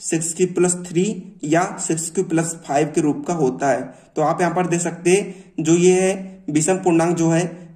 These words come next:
वे ये सारे हैं। तो हम यहाँ पर लिख देंगे अतः धनात्मक विषम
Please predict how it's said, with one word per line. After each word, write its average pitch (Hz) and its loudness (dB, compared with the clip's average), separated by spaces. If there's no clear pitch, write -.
वे 156 4
ये 165 2
सारे 160 0
हैं। 120 -4
तो 147 -2
हम 156 4
यहाँ 170 2
पर 185 2
लिख 165 2
देंगे 156 2
अतः 156 0
धनात्मक 156 0
विषम 156 2